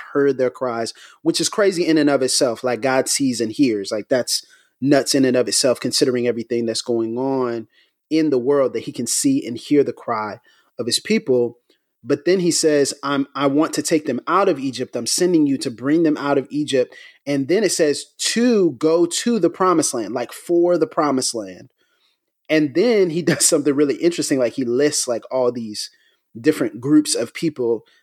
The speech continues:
that are going to be awaiting them, that are <laughs> currently in the promised land. So it's almost like, "I'm not just liberating you for liberation's sake, but I'm taking you to a place where you're gonna have to fight to figure out where you land.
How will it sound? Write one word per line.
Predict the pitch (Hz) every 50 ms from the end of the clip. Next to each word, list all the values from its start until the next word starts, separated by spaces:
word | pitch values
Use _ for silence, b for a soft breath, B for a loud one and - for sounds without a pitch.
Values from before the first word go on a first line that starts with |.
| b _
that | - 135 135
are | 135
going | 117 139 139 139
to | 135 -
be | 143 139
awaiting | 127 117 107 110 139 143 147 139 131 131 120
them, | 120 120 120
that | 123 123 135
are | 143 - -
<laughs> | -
currently | - 170 156 170 170 170 160 139 - -
in | 170 - 170 185 175
the | 160 156
promised | - 147 143 135 131 131 131 123 -
land. | 131 131 123 120 117 110 b b b b b b b
So | - - 160
it's | 160 156 -
almost | 165 175 180 175 170 -
like, | 147 131 117 -
"I'm | - 143 143 143 143
not | 151 160 170 -
just | 120 139 135 - - b b b b
liberating | - 127 147 165 143 143 147 139 135 131 127 127
you | 135 131
for | - 127
liberation's | 120 131 131 120 120 120 120 113 - - 101 -
sake, | - - 190 196 165 127 113 110 - - _ _ _ _ _ _ _ _ _ _ -
but | 135 131
I'm | 131 127 -
taking | - - 202 220 190 175
you | 147 135
to | - - 156
a | 131
place | - - - 147 131 127 -
where | 131 127
you're | 127
gonna | 139 131
have | 131 135 127 -
to | - 113
fight | - - - - - - 151 143 120 110 - -
to | - - 120
figure | - - - 160 147 143 127 131
out | 127 120 110 - -
where | 117 131 131 127
you | 127 123 120 120 113 107
land. | 123 143 151 151 139 123 110 104 104 - -